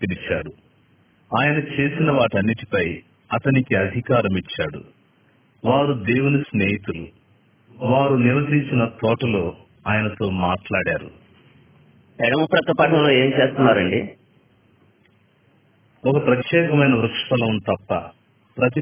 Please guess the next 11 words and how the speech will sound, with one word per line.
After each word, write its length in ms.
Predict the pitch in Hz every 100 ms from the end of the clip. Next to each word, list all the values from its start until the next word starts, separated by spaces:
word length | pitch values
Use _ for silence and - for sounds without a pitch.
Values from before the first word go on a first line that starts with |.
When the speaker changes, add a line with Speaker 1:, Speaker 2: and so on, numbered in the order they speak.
| -
Speaker 1:
ఫలమును 360 | 120 123 123
తినవచ్చునని 880 | 113 107 107 104 - 101 90 87 - _ _ -
దేవుడు 440 | 107 131 139 104
వారికి 220 | 98 92
సెలవిచ్చాడు. 720 | - 95 90 98 - - 78 - - _ _ _ _ _ _ -
వారు 480 | 107 131 147 120 127 -
తినరాని 420 | 123 139 147 151
ఫలమును 640 | - 123 120 113 107 101 - -
భుజించి 600 | 104 104 113 110 - 82 - _ _ _ _ -
దేవునికి 580 | 92 135 147 143 - 104
లోబడలేదు. 760 | 98 101 101 92 85 82